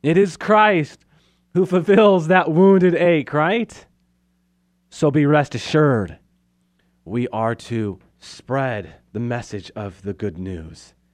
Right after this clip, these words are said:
And this good news is God's transforming love. All right, what about this third set of three sufferings?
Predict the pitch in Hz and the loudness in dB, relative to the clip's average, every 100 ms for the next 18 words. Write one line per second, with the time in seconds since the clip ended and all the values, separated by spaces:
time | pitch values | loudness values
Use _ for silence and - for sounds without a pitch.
0 | _ 98 107 104 101 104 90 95 95 90 | _ -12 -10 -12 -12 -12 -10 -10 -10 -10
1 | 80 _ _ _ _ _ - 95 90 101 | -14 _ _ _ _ _ -16 -16 -12 -12
2 | 92 92 - - 92 90 _ 92 85 82 | -12 -14 -20 -18 -16 -16 _ -20 -18 -18
3 | 82 76 76 _ _ _ _ _ _ _ | -18 -20 -20 _ _ _ _ _ _ _
4 | _ 110 107 95 107 101 113 104 98 - | _ -10 -10 -10 -12 -8 -8 -8 -14 -8
5 | 110 95 - 107 101 90 - _ _ _ | -8 -8 -10 -10 -10 -14 -14 _ _ _
6 | _ _ 110 104 - 110 - 87 78 76 | _ _ -10 -10 -8 -12 -12 -18 -20 -20
7 | - | -20